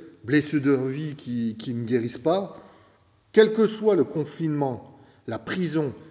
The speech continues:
dans laquelle nous avons été enfermés, nous pouvons avec Dieu ne pas laisser le mal gagner. En en tirant le meilleur, en créant du bien à partir d'un mal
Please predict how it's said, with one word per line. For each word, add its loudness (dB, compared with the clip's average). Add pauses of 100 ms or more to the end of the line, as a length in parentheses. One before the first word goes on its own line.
(180)
dans -4
laquelle 2
nous -2
avons -2
été -6
enfermés, -4 (560)
nous 0
pouvons 2
avec -2
Dieu 2
ne -4
pas -2
laisser -2
le -2
mal -2 (180)
gagner. -2 (640)
En -2
en 2
tirant 0
le 2
meilleur, 2 (720)
en 0
créant 0
du -4
bien -2 (340)
à -4
partir -4
d'un 2
mal 0